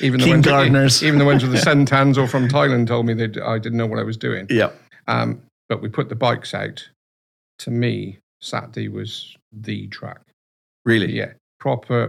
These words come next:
Speaker 1: proper motocross. You know, the funniest thing we had, if you see the video, is we had a grass start. You know?
Speaker 2: Fant-, oh.
Speaker 1: Yeah. Dom Lancet, love him to bits.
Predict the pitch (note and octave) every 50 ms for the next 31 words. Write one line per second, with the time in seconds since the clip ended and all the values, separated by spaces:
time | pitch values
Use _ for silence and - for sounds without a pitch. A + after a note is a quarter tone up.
0 | - _ _ - - C3 A#2 - - A2+ A2 A2 A2 A2 G#2 G#2+ G#2+ - A2 G#2+
1 | A2 - - _ _ _ _ _ _ _ - - A2+ G#2+ G#2 - - _ _ -
2 | _ - C#3+ B2+ A#2 - D3 C3+ C3 B2 A#2 A2+ - A#2+ A2+ A2 A2 B2 A#2+ G#2+
3 | G#2 G#2 G2+ G#2+ A#2 G#2+ - _ _ _ - A#2 - A2 G#2+ - A#2+ A2+ G#2 G#2
4 | G2 A2 G#2+ G2+ G#2+ G#2+ G#2+ G#2+ A2 - _ _ _ _ _ _ _ _ _ -
5 | A#2+ G#2+ A#2 A#2 A2 G#2+ G#2+ A2+ A2+ A2 G#2 G#2 - - A#2 A2 G#2 - - -
6 | _ _ _ _ _ _ _ _ - A2+ F#2+ G2 B2 A#2 G#2+ - - A#2 G#2+ G#2
7 | F#2+ - B2 G2 - - - - _ _ _ _ _ - C#3+ C3 B2 B2+ B2 B2
8 | B2 A2+ G#2+ - A2+ A#2 B2+ - C3 A#2+ A2+ A#2 A2+ A2+ - A2 A#2 G#2+ - -
9 | - -